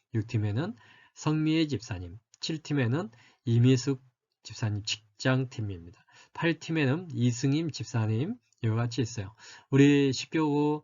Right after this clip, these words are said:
생명순장 집사님들도 본인의 이름이 어디 있는지 한번 쭉 보세요.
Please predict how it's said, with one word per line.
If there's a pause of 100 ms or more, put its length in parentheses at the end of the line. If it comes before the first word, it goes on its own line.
(100)
생명순장
집사님들도 (260)
본인의
이름이 (260)
어디
있는지 (200)
한번
쭉
보세요.